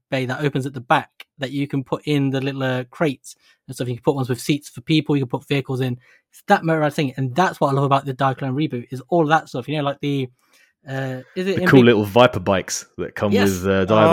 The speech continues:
Speaker 2: Battles.
Speaker 3: the bikes.
Speaker 1: But it's
Speaker 2: Yeah,
Speaker 1: like,
Speaker 2: man.
Speaker 1: um, is it, uh, Battle Convoy? Is it that one where it's got the little, uh, window,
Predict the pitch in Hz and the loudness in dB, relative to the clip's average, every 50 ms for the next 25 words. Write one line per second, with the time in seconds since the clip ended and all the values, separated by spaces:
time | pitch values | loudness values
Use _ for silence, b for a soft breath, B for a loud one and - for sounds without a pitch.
0 | 165 160 160 175 185 165 - - - 147 175 196 196 208 214 214 208 202 180 - | 6 4 2 0 -2 -6 -6 -6 -4 -4 -2 0 0 2 2 0 0 -2 -6 -10
1 | - - - - 196 214 311 339 - 330 339 262 - - 220 220 202 180 - - | -14 -14 -10 -4 -4 -2 2 2 2 4 4 6 6 6 4 4 0 -4 -8 -12
2 | _ _ _ _ _ _ _ - 220 226 240 - - _ - - 196 208 208 202 | _ _ _ _ _ _ _ -2 0 2 2 0 0 _ -8 -2 0 0 2 2
3 | 202 180 - - _ _ _ _ _ _ - 202 175 175 156 190 185 170 139 131 | 0 0 -4 -10 _ _ _ _ _ _ -4 -4 -4 -2 0 0 2 2 2 0
4 | 127 117 117 117 - 151 170 170 185 190 156 147 139 135 135 135 127 - 156 - | 0 0 -2 -6 -6 -4 0 2 2 2 4 4 2 2 2 0 0 -4 -6 -4
5 | - 147 139 135 131 147 139 139 139 143 139 135 131 123 123 _ _ _ _ _ | -2 -2 -2 -2 -2 -2 0 2 2 4 4 4 2 -2 -4 _ _ _ _ _
6 | _ _ _ _ _ _ - - 175 156 135 165 160 139 139 135 131 123 | _ _ _ _ _ _ -20 -18 -4 0 2 2 4 6 6 6 4 4